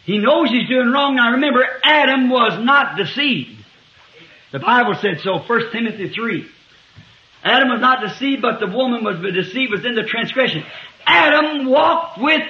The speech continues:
Eve because it was his wife. Same as Christ, not deceived by Satan,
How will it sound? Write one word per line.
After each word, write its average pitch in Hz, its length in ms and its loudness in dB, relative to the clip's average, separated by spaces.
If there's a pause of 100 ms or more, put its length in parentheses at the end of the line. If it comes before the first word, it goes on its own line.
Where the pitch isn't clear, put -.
Eve 262 600 2 (580)
because 240 500 2
it 254 80 -6
was 269 240 2
his 233 160 0
wife. 392 460 4 (1400)
Same 320 280 4
as 240 100 2 (100)
Christ, 359 540 2 (460)
not 277 400 2
deceived 320 500 2
by 254 280 2
Satan, 254 520 0